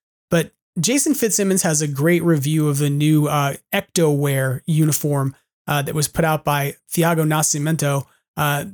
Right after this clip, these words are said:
a while back. That is currently out of stock because it was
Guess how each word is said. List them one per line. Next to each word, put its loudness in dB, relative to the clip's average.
a 0
while 0
back. -2
That 0
is -2
currently 2
out 2
of 0
stock 0
because -2
it -6
was -2